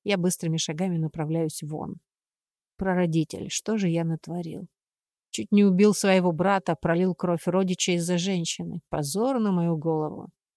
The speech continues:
Совесть не даёт мне успокоиться, зато звериная сущность довольна. Мой внутренний дракон удовлетворённо урчит.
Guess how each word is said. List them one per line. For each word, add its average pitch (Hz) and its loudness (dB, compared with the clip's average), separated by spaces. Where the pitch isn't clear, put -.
Совесть 247 -2
не 190 0
даёт 180 2
мне 180 2
успокоиться, 185 0
зато 208 -2
звериная 175 2
сущность 180 0
довольна. 165 0
Мой 233 2
внутренний 214 4
дракон 196 2
удовлетворённо 180 2
урчит. 160 -6